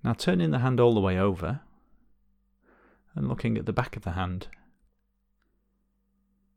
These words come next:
And as you do so, notice any judgments that pop into your mind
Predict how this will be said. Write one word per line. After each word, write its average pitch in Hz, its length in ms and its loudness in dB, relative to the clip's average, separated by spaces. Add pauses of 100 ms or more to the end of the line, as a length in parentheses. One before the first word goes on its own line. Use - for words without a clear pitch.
(720)
And 156 100 -4
as 165 140 -2
you 175 80 0
do 151 240 2
so, 131 280 0
notice 131 600 0
any 117 240 2
judgments 101 680 0
that - 140 -8
pop - 240 -2
into 90 240 -2
your 87 100 0
mind 87 420 -2